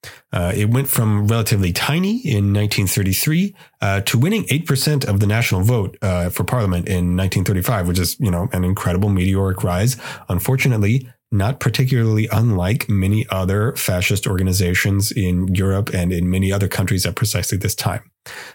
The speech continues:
Uh, after that, uh, its vote count really receded, and he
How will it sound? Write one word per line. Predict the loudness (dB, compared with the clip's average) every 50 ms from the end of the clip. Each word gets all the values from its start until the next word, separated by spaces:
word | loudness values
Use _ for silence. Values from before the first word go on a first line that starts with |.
| _ -6
Uh, | -4 -4 -2
after | -2 -2 0 0 0 2
that, | 2 2 2 0 0 -2 -2
uh, | 0 0 0 0 0
its | 0 0 0 0 0
vote | 2 2 2 2 0 0 -2
count | -2 -2 0 0 -2 -2 0
really | 0 2 2 2 2 2
receded, | 2 0 0 0 0 2 2 2 2 2 2 0 0 -4 -10 -20 -20 _ _
and | -2 0 2 2 2 2
he | 0 -2 0 0 2 4 4 4 4 2 0 -2